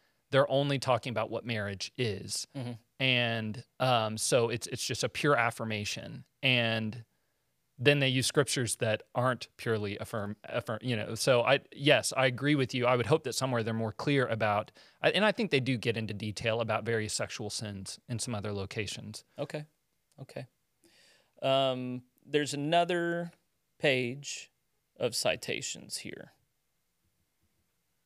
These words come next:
Speaker 2: Okay, here it is. This is, oh, it's just Ephesians chapter five, verses twenty-two through thirty-three.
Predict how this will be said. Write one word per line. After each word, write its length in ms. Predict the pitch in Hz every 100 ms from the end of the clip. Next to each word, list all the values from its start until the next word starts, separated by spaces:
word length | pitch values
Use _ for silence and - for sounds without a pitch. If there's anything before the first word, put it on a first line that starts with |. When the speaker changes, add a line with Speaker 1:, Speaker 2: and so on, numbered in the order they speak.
| _ -
Speaker 2:
Okay, 220 | - -
here 180 | 113 110
it 100 | -
is. 300 | - - - _ _ _ _ _ _ _ _ _ _ _ _ _
This 140 | 160 147
is, 120 | 131
oh, 180 | 180 165
it's 120 | 127
just 200 | - -
Ephesians 560 | 135 - 151 123 117 117
chapter 320 | - 123 117
five, 320 | 117 123 113
verses 300 | 107 117 127
twenty-two 580 | - - 147 151 - 139
through 220 | 127 135
thirty-three. 1000 | 120 131 127 127 - - 123 123 120 127